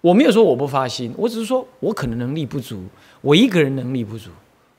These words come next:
哪怕时隔我，搞不好能力也不足。但是在这个时代，我们势必要注意这个问题。我的意思是这样，啊。那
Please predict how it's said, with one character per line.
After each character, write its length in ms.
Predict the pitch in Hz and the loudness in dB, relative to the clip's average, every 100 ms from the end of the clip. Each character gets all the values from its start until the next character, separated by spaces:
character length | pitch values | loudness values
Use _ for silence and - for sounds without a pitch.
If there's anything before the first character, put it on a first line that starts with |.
| _ _ _ _ 110 107 - _ _ _ _ - | _ _ _ _ -20 -20 -20 _ _ _ _ -4
哪 60 | 151 | 2
怕 120 | 254 | 4
时 200 | - 196 | 4 6
隔 120 | 220 | 6
我， 240 | 190 127 | 8 4
搞 140 | 104 123 | 0 0
不 80 | 170 | 2
好 80 | |
能 220 | 135 120 143 | 0 -2 -4
力 100 | 143 | -4
也 100 | 95 | -6
不 140 | 104 | -10
足。 160 | - 82 - _ | -12 -18 -20 _
但 120 | 320 | 2
是 160 | 311 202 - _ _ _ _ | 2 -4 -10 _ _ _ _
在 160 | - 285 | 6 6
这 80 | 262 | 8
个 80 | |
时 240 | 226 - 190 | 4 4 4
代， 220 | 233 185 - | 4 4 2
我 100 | 139 | 0
们 140 | 151 | 0
势 400 | - - 330 175 | -2 2 4 4
必 260 | 170 185 139 | 2 0 2
要 180 | 143 117 | 2 2
注 200 | - 123 | -4 -6
意 120 | 110 | -8
这 100 | 104 | -12
个 80 | 101 | -14
问 100 | 90 78 | -18 -20
题。 120 | - - _ _ _ _ _ _ _ _ _ _ | -20 -20 _ _ _ _ _ _ _ _ _ _
我 120 | 101 | -12
的 80 | 104 | -8
意 120 | 165 | -6
思 120 | 120 | -8
是 140 | 110 113 | -10 -10
这 200 | 113 95 | -10 -10
样， 120 | 82 80 _ _ _ _ _ _ | -14 -20 _ _ _ _ _ _
啊。 240 | - - _ _ _ _ _ _ _ _ _ _ _ _ _ _ _ _ _ _ _ _ _ _ _ _ _ _ _ _ _ _ _ _ _ _ - _ _ | -20 -20 _ _ _ _ _ _ _ _ _ _ _ _ _ _ _ _ _ _ _ _ _ _ _ _ _ _ _ _ _ _ _ _ _ _ -20 _ _
那 440 | 196 220 190 165 | 4 6 8 4